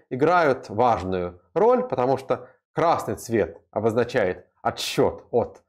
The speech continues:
начала слова, от левого края, так сказать, а синий цвет обозначает отсчет от правого края слова. То есть мы видим, что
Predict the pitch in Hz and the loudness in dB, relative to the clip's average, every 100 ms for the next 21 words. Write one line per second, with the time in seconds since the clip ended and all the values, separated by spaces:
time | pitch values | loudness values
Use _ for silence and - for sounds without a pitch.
0 | - 98 170 214 185 - 104 85 - 113 | -8 -4 0 2 2 0 0 -2 -2 0
1 | 98 82 80 90 78 - - - 82 76 | 0 -2 -6 -8 -8 -10 -12 -8 -6 -8
2 | _ _ _ _ 120 104 - 220 220 196 | _ _ _ _ -2 -2 -2 0 0 0
3 | 147 147 - 104 104 - 147 151 - _ | 0 -2 -2 -4 -4 -2 0 0 -2 _
4 | - 104 - 165 139 110 - 143 123 95 | -10 -10 -2 0 0 -2 -4 0 2 2
5 | 87 85 95 80 - 139 220 175 - - | 0 -2 -4 -4 -2 0 2 2 -2 -10
6 | _ 107 127 127 92 - 104 90 | _ -4 0 0 0 -4 -4 -4